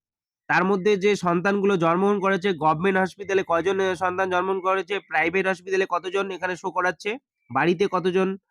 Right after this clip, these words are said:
এছাড়া অঙ্গনওয়াড়ি সেন্টারে বা others-এ কোথায় কোথায় জন্মগ্রহণ করেছে সবগুলো শো করাবে এখানে। আ, পুরো অর্থাৎ, আ, আশা দিদির under-এ যতগুলো অ্যাপ্লিকেশন করা হয়েছে সবগুলোই কিন্তু এখানে,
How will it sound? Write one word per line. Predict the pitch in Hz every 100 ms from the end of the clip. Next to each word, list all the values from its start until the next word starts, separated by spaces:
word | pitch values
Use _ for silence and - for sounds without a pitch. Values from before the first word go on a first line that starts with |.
| _ _ -
এছাড়া | 147 185 170
অঙ্গনওয়াড়ি | 170 190 190 185
সেন্টারে | 190 185 185 185
বা | 170 151 156
others-এ | 180 175 185
কোথায় | 180 175
কোথায় | 170 175
জন্মগ্রহণ | 160 165 175 175
করেছে | 170 180
সবগুলো | 170 156 175
শো | 160 160
করাবে | 156 156 196
এখানে। | 160 160 233 _ _ _ _ _ _
আ, | 147
পুরো | 147 190 208 220
অর্থাৎ, | 214 180 - 208 175
আ, | 175
আশা | 127 156 196
দিদির | 185 190 202
under-এ | 190 196 190
যতগুলো | 160 151 190 202
অ্যাপ্লিকেশন | 196 170 190 180 185
করা | 180
হয়েছে | 180 180
সবগুলোই | 185 165 160 196
কিন্তু | 196 196 185
এখানে, | 180 180 214